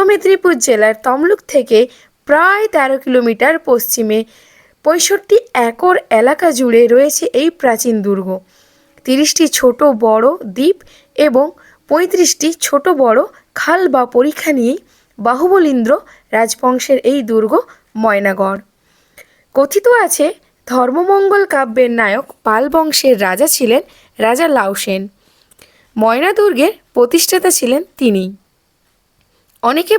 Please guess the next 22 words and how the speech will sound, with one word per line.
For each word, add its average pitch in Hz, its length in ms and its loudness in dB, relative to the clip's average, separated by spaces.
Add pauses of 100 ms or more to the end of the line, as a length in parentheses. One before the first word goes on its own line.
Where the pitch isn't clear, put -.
বলেন 262 220 0 (440)
দ্বিতীয় 285 380 2 (100)
মহিপাল 311 460 0 (180)
এই 277 60 0 (260)
একাধিক 349 360 0 (160)
নদীবেষ্টিত 262 600 0 (520)
দ্বীপের 269 400 0
মতো 330 180 0 (100)
স্থানে 262 320 -2 (380)
জলদুর্গটি 285 800 0 (340)
তৈরি 220 320 2
করেন। 196 260 -2 (640)
পাল 254 180 0 (120)
বংশ 392 260 -4 (300)
শেষ 320 260 -2
হওয়ার 359 220 0 (100)
পর 269 140 2 (540)
বহুদিন 294 540 0 (200)
ময়নাগড় 277 540 0 (120)
পরিত্যক্ত 233 520 -4 (140)
ছিল। 202 180 -4 (920)
ডাকাতদের 349 500 -2